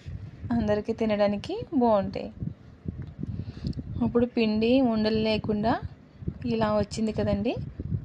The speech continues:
ఇలా గరిటతో తీసుకుంటే ఇలా జాడేటట్టు ఉండాలి. అప్పుడు మనకి బజ్జీ వేయడానికి పిండి రెడీ అయినట్టు. ఇప్పుడు పిండి రెడీ అయిపోయింది కదండి.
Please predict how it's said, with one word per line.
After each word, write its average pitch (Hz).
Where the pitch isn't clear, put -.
ఇలా 233
గరిటతో 208
తీసుకుంటే 214
ఇలా 233
జాడేటట్టు 208
ఉండాలి. 202
అప్పుడు 226
మనకి 233
బజ్జీ 214
వేయడానికి 220
పిండి 214
రెడీ 220
అయినట్టు. 190
ఇప్పుడు 240
పిండి 233
రెడీ 233
అయిపోయింది 226
కదండి. 214